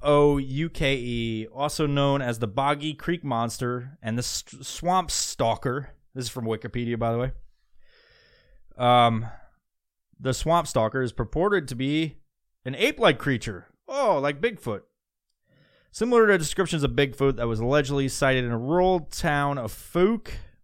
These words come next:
Arkansas. Fuck Arkansas.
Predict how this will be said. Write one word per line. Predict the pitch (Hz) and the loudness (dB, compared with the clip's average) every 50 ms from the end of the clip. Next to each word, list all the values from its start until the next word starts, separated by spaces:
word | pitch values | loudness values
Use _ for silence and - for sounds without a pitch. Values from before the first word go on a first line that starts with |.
| _ - | _ -4
Arkansas. | 135 139 139 127 - 123 104 - - 113 110 113 117 123 123 117 - - _ _ _ _ _ _ _ _ _ _ _ _ | -2 0 0 0 -2 -4 -4 -2 -2 -2 0 0 0 -2 -4 -8 -14 -20 _ _ _ _ _ _ _ _ _ _ _ _
Fuck | - - - - 233 262 226 - - | -20 -14 -2 2 4 4 4 6 6
Arkansas. | 226 202 196 202 - 208 196 185 - - 196 196 208 220 | 6 6 6 6 4 2 -2 0 0 0 0 0 0 -2